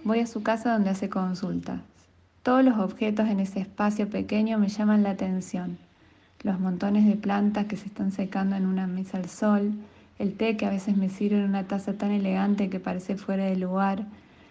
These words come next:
las piezas de cerámico, barro que ella misma hace, las mantas tejidas y pesadas que cubren un colchón que está en el piso. En general, no soy una persona invasiva,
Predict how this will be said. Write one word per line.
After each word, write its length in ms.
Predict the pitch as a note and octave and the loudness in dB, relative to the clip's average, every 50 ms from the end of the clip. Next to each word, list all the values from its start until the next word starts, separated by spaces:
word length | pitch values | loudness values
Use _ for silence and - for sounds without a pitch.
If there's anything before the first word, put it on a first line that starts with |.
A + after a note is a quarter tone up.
| - - - | -20 -12 -6
las 140 | - G#3 G#3 | -4 -4 -2
piezas 320 | - - A#3 G#3+ - A#3+ | 0 0 0 2 4 4
de 80 | A#3+ G#3+ | 4 4
cerámico, 680 | G#3 - F#3+ F#3+ G3+ G#3 G#3+ G#3+ G#3+ G#3 G#3 G3+ F#3+ F#3+ | 2 2 0 2 2 4 6 6 6 6 6 4 2 2
barro 360 | G3 G#3 G#3 G#3 G#3 G3+ G3 | 4 4 4 4 2 0 0
que 60 | G#3 | -2
ella 160 | G3+ G#3 G#3+ G3+ | -2 0 0 2
misma 480 | G3+ G3+ F#3+ G3 F#3+ F#3+ F#3+ G3 G3 | 2 2 2 2 2 2 2 2 2
hace, 520 | G3+ G3 - - - F#3+ F#3+ G#3 A#3 C4 - - | 2 0 -2 -4 -4 -2 -2 -2 -4 -6 -6 -4
las 140 | G3+ G3 F#3+ | -2 0 2
mantas 380 | G3+ G#3+ G#3+ G#3+ A3+ G#3+ - | 4 4 4 4 4 2 -2
tejidas 500 | - F#3+ F#3 F#3+ - G#3+ G#3+ G#3+ G#3+ G3+ | -4 -4 -4 -4 -2 0 2 4 4 2
y 60 | G3 | 2
pesadas 560 | F#3+ - F#3 F3+ - - G#3 G#3 G#3 G#3 G#3 G#3 | 0 -2 -4 -6 -4 -2 0 2 4 4 4 2
que 120 | - F#3 | 0 -4
cubren 380 | F#3 - F#3+ G3 G3+ G3 F#3+ F#3+ | -4 -2 -2 0 0 0 0 0
un 140 | G3 F#3+ | 0 0
colchón 420 | F#3+ F#3 F3+ F3 F3 - G3+ G3+ G3+ | -2 -2 -4 -4 -4 -2 -2 0 0
que 80 | G#3+ | -2
está 160 | F#3+ - - F#3+ | -2 -4 -4 -4
en 80 | F#3 | -4
el 160 | F#3 F3+ F3 | -4 -4 -6
piso. 400 | - - F3 E3 - - F#3+ F3+ - - - - - _ _ _ - _ _ _ - - - - - - - - - - - - - - | -6 -6 -8 -8 -8 -8 -8 -8 -10 -10 -16 -20 -20 _ _ _ -20 _ _ _ -20 -20 -20 -20 -20 -20 -20 -20 -20 -20 -20 -20 -10 -2
En 140 | - A3+ G#3 | 0 0 2
general, 560 | G#3+ C4+ C4 C4 C#4+ C#4+ C4+ B3+ B3+ B3+ C4 - B3 | 4 8 8 8 10 8 8 8 6 4 4 4 4
no 160 | B3 C#4 C4+ | 4 6 6
soy 160 | C4+ C#4+ C#4 | 4 4 6
una 180 | C4 B3+ A3+ G#3 | 6 6 6 4
persona 360 | - F#3+ F#3+ - G#3+ G#3 G#3 | 0 -2 -2 2 2 4 6
invasiva, 760 | G#3 G3+ F#3+ F#3 F#3 F3 - - F#3+ F#3 F3+ F3+ F#3 F#3 | 4 4 4 2 -2 -2 -4 -2 -2 0 0 0 -2 -4